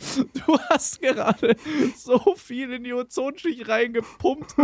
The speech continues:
Da brauchst du jetzt auch nicht fragen, ob da ein Bio-Aufkleber auf dem Apfel ist.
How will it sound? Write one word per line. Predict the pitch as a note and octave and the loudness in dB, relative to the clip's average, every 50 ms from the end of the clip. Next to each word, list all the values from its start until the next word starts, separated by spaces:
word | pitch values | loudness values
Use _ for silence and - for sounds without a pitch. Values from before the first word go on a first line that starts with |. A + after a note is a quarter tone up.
| - - - - - - - G#4+ C4 - | 6 6 6 0 0 4 2 2 2 6
Da | - B3+ C4 | 6 6 6
brauchst | B3 B3 C4 C4+ C4+ G4+ - - | 6 4 4 4 4 4 2 0
du | C4 | 0
jetzt | C4+ C4 - - | 0 0 0 0
auch | G#3 A3+ B3 | 0 0 2
nicht | - E4+ E4+ - | 2 0 0 0
fragen, | - G#3+ G#3 G#3 G#3 G#3+ | 2 2 2 2 0 -2
ob | G#3 G3+ | -2 0
da | G3+ G3+ | 0 0
ein | G#3 G#3 G#3 | 0 0 0
Bio-Aufkleber | - A#3+ A3 A3 G#3 G3+ G3 G#3+ - - - C4 G#3+ G#3 G3 | 0 2 4 6 6 6 4 2 0 0 -2 2 2 2 2
auf | G3 G#3 - | 2 -2 -2
dem | - F#3+ E3 | -6 -6 -2
Apfel | - F#3+ F3+ - - G3 F3 F3 | -2 -4 -4 -2 -2 0 2 2
ist. | E3+ E3+ A#3+ | 2 -2 -2